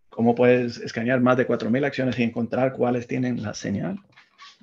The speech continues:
Somos capaces de determinar lo que considero las mejores oportunidades. Porque solo vamos a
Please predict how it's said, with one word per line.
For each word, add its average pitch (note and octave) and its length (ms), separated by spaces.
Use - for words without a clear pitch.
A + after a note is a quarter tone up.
Somos C3 300
capaces C3+ 600
de C3+ 400
determinar A2+ 600
lo C3+ 120
que B2+ 120
considero A#2+ 460
las A#2 140
mejores G#2 420
oportunidades. C3 880
Porque A#2 200
solo A#2+ 220
vamos C3 260
a B2 360